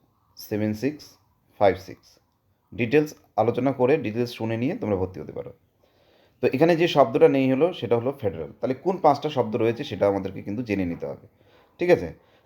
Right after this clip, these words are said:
তো টোটাল পাঁচটা শব্দ রয়েছে, যেটা ভারত রাষ্ট্রকে বর্ণনা করে, ভারতের শাসন ব্যবস্থাকে বর্ণনা করে, সেটা হলো ভারত রাষ্ট্র হবে সার্বভৌম অর্থাৎ সোভেরিয়ান। ভারত রাষ্ট্র হবে কি? সার্বভৌম।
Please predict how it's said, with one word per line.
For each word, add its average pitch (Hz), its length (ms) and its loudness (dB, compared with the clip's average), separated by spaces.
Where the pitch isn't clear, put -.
তো 131 100 2
টোটাল 143 400 4
পাঁচটা 139 300 4
শব্দ 151 220 0
রয়েছে, 151 280 2
যেটা 139 180 0
ভারত 123 300 2
রাষ্ট্রকে 135 340 2
বর্ণনা 135 340 2
করে, 135 160 2
ভারতের 117 300 0
শাসন 120 280 -2
ব্যবস্থাকে 120 340 0
বর্ণনা 113 240 2
করে, 117 160 0
সেটা 101 200 0
হলো 120 320 2
ভারত 123 260 6
রাষ্ট্র 131 300 2
হবে 131 380 2
সার্বভৌম 117 540 2
অর্থাৎ 127 360 0
সোভেরিয়ান। 110 720 -2
ভারত 117 200 6
রাষ্ট্র 123 300 2
হবে 135 240 -2
কি? 151 280 -8
সার্বভৌম। 120 680 2